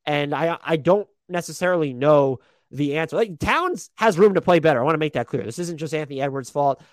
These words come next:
I think Gobert has probably been, like, the one who's had to adjust the least, but also probably because the entire team is adjusting to him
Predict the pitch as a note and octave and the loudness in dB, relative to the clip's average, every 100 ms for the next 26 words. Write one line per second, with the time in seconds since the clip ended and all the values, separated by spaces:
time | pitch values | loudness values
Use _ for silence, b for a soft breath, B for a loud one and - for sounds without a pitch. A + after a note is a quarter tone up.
0 | b D3 F#3+ E3 F3+ C3 D3 D#3+ E3 - | b -4 -4 2 2 2 2 2 0 -4
1 | b _ - D#3 C3 - _ _ - C#4+ | b _ -4 -4 -4 -10 _ _ 0 2
2 | D#4 C#4 B3 D#3+ _ _ G#3 F3 - _ | 2 0 -2 -6 _ _ 0 0 0 _
3 | _ - F3+ F3+ G#3+ G#3+ F3 F#3+ G3 D3 | _ -2 2 2 2 0 -2 0 0 2
4 | D#3+ F3 - B2+ A#2+ F#3+ C#4+ - _ D#3+ | 2 2 -4 -4 -4 -4 -6 -10 _ 2
5 | E3 A3 A#3 E3+ F#3+ F3 E3 F3+ C#3 D3+ | 4 4 -2 -2 -2 0 -2 -4 -2 -4
6 | - D3 C#3+ F3 D3+ - D#3+ D3 C#3 C3+ | -4 -8 0 0 0 -4 -8 -6 -2 0
7 | C#3+ C#3+ B2 G#2 D3 D3+ A2+ | -2 -4 -10 -10 -4 -4 -4